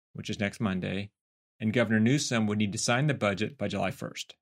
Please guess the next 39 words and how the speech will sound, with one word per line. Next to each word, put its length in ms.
I 80
do 200
also 260
have 120
an 60
additional 540
related 500
piece 340
of 180
good 180
budget 240
news. 420
The 60
governor 300
and 120
the 80
legislature 800
do 400
each 320
propose, 400
they 80
both 260
propose 500
to 120
keep 480
the 80
five 320
hundred 100
million 260
dollars 380
in 60
state 300
low-income 280
housing 160
tax 220
credits 280
in 80
the 60
budget. 300